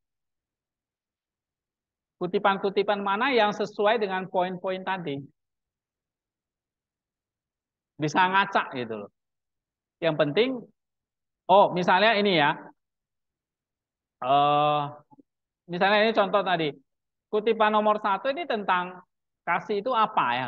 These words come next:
kan? Tapi kutipan nomor dua ini sudah proses ini.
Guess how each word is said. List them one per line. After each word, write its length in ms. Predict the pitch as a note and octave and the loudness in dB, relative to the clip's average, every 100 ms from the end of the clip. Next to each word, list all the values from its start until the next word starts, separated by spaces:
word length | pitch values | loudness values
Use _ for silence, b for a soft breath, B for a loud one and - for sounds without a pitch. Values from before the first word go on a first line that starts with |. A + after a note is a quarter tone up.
| A#2 | -6
kan? 40 | A#2+ _ _ _ _ _ _ _ - | -10 _ _ _ _ _ _ _ -2
Tapi 240 | - F4 | -2 -2
kutipan 420 | D#4 A#3+ G#3+ G3+ F#3+ | -4 -4 -2 -2 -2
nomor 240 | F#3 F3+ | -2 -4
dua 460 | G3 D4+ F3+ D#3 D#3+ | 0 2 4 2 -2
ini 160 | C#4+ | -6
sudah 480 | C#4 E3+ D3+ D3 C#3+ | -4 0 2 2 0
proses 460 | - A#3 - B3 - G3+ | -4 -4 -4 -10 -10 -10
ini. 180 | C3+ | -12